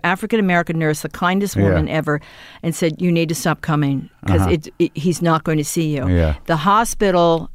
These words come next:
Speaker 1: is the best way to punish people, and I've seen it all. This, she's telling me this.
Speaker 2: Yeah.
Speaker 1: And, like, ding, a light goes on.
Speaker 2: Huh.
Speaker 1: So I stop. And,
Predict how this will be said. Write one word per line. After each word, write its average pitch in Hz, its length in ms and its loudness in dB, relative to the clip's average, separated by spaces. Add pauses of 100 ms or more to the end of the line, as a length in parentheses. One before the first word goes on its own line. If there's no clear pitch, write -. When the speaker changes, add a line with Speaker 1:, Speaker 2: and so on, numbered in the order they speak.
(400)
Speaker 1:
is 165 200 2
the 165 100 2
best 175 400 -2
way 170 240 2
to 160 120 0
punish 156 500 0
people, 135 580 -2
and 156 180 2
I've 143 140 -2
seen 165 300 0
it 156 60 2
all. 147 320 0
This, 165 140 -2
she's 160 220 -2
telling 156 320 -2
me 135 80 -2
this. 127 300 -8
Speaker 2:
Yeah. 85 280 2
Speaker 1:
And, 165 120 -2
like, 151 180 0 (160)
ding, 190 340 2
a 131 60 -2
light 165 240 0
goes 127 240 -2
on. 139 140 -2
Speaker 2:
Huh. 110 160 2 (100)
Speaker 1:
So 165 220 0
I 156 80 2
stop. - 480 -4 (420)
And, 165 380 0